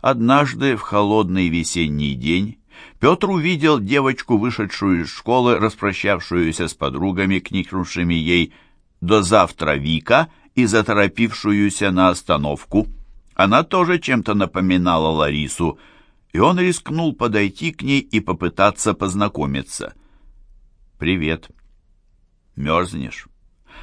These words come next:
Она удивлённо посмотрела на него. "Да, холодно".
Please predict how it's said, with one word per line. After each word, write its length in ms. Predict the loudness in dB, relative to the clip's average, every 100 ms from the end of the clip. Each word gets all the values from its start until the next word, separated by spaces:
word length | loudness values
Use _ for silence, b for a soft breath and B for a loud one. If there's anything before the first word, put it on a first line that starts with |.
| B
Она 260 | 0 0 0
удивлённо 640 | -2 -2 -2 -2 -2 -4
посмотрела 680 | -6 -4 -4 -2 -4 -2 -4
на 140 | -4
него. 460 | -4 -4 -4 -8 -8 _ _ _ _ _ _ _ _ _ -6
"Да, 380 | 0 2 2
холодно". 760 | -2 -4 -2 -2 -4 -8 -10